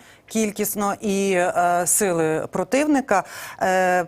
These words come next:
про виведення сто п'ятдесят п'ятої бригади морської піхоти Р Ф з цієї ділянки через її не-, бо-, небоєздатність. Тобто сили оборони,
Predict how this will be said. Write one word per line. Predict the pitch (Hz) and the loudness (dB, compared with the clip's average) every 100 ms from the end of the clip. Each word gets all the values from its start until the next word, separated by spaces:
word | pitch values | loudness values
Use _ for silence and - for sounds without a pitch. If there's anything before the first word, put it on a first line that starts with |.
| - | -2
про | 226 233 | 0 2
виведення | 202 320 320 226 240 226 202 | 2 2 2 2 0 0 -2
сто | - 269 | -2 -2
п'ятдесят | 240 202 233 - | -2 -2 -2 0
п'ятої | 226 220 202 | -2 0 -2
бригади | 202 214 208 214 175 | -2 -2 2 2 0
морської | 185 180 - 214 202 | -4 -6 -4 -2 -2
піхоти | 202 190 - 220 202 180 185 196 | -4 -8 -6 -4 -2 0 2 2
Р | 190 | 2
Ф | 226 277 285 208 190 | 4 4 2 0 0
з | - | -2
цієї | 214 185 226 214 175 | -4 0 0 0 -2
ділянки | 160 202 180 143 156 165 165 | -4 0 0 0 -4 -4 -2
через | - 254 294 294 185 170 | 0 2 2 2 -2 -6
її | 175 175 214 254 | -6 -2 -2 -2
не-, | 175 175 - | -2 -6 -6
бо-, | 165 196 170 | -6 -6 -4
небоєздатність. | 185 208 226 160 202 208 190 165 175 156 - - - | -2 0 0 0 -2 0 -2 -2 0 0 -2 -10 -8
Тобто | 180 - 190 - - - | -6 -4 -6 -6 -10 -8
сили | - 254 247 208 | 0 4 4 4
оборони, | 190 170 208 233 277 294 | 4 2 2 4 4 2